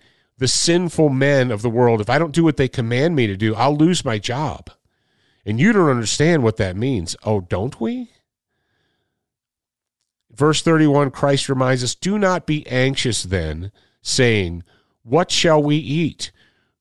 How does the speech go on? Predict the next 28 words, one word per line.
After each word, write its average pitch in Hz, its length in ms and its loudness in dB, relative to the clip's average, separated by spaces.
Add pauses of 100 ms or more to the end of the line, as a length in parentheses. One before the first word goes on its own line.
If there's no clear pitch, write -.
(180)
What 156 220 -2
shall 175 320 2
we 175 160 4
drink? 139 540 -2 (340)
With 156 200 0
what 165 300 0
shall 190 240 2
we 185 140 2
clothe 196 480 2
ourselves?' 113 640 0 (340)
For 180 240 0
all 247 320 4
these 233 300 0
things 220 460 2
the 180 120 2
Gentiles, 127 880 0
the 160 140 2
sinful 220 680 4
men 185 320 4
of 185 140 2
the 185 80 4
world, 156 640 4 (1040)
those 165 300 4
who 196 120 2
worship 160 580 2 (120)
objects 123 880 -2
and 107 240 -2
man, 107 600 -2